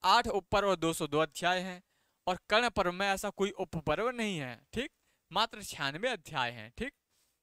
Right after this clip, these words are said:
शल्य पर्व में दो पर्व हैं और पैंसठ अध्याय हैं, और अंत में इनकी श्लोक संख्या भी दी गई है। तो अभी तक ऐसा कोई बहुत ज्यादा डीप प्रश्न नहीं आता है श्लोक से संबंधित, लेकिन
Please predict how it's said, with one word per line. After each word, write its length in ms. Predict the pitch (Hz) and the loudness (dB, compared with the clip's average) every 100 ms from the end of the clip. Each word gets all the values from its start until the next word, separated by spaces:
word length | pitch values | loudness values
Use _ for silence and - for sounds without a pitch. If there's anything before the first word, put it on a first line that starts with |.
| _ - - | _ -20 -2
शल्य 220 | 208 233 | -2 0
पर्व 220 | 226 208 | 0 0
में 140 | 196 190 147 | 2 -2 2
दो 180 | 170 | 2
पर्व 300 | 180 - 190 | 2 0 0
हैं 80 | 214 | 0
और 120 | 240 | -4
पैंसठ 440 | 233 165 151 143 131 | -2 -4 -2 -8 -10
अध्याय 360 | 120 127 101 | -12 -6 -6
हैं, 180 | 110 110 _ _ _ - _ - | -8 -16 _ _ _ -20 _ 2
और 180 | 214 226 | 2 2
अंत 240 | 214 240 240 | -4 -2 -2
में 120 | 233 | -4
इनकी 220 | 208 202 | -6 -6
श्लोक 280 | 196 233 247 | -2 0 0
संख्या 340 | 214 180 196 | -2 -6 -4
भी 120 | 185 170 | -2 -2
दी 200 | 151 147 | -2 -2
गई 160 | 143 | -4
है। 200 | 151 202 _ _ _ _ _ - | -6 -10 _ _ _ _ _ 2
तो 320 | 214 214 - - | 6 6 2 -6
अभी 200 | 175 202 | -4 -2
तक 140 | 233 214 | -2 -2
ऐसा 180 | 208 | -2
कोई 180 | 208 202 | -2 -4
बहुत 280 | 185 185 190 | -2 -2 0
ज्यादा 220 | 180 185 | -2 -2
डीप 240 | 170 175 - | -4 -6 -6
प्रश्न 240 | 190 - 180 | -8 -8 -8
नहीं 220 | 185 190 | -6 -2
आता 280 | 165 - 165 | -4 0 -2
है 80 | |
श्लोक 320 | 165 - 175 - | -4 -4 -4 -4
से 100 | 160 | -10
संबंधित, 520 | 156 151 151 151 214 _ _ - _ _ | -10 -8 -10 -10 -14 _ _ -20 _ _
लेकिन 300 | 175 190 214 | -6 -6 -8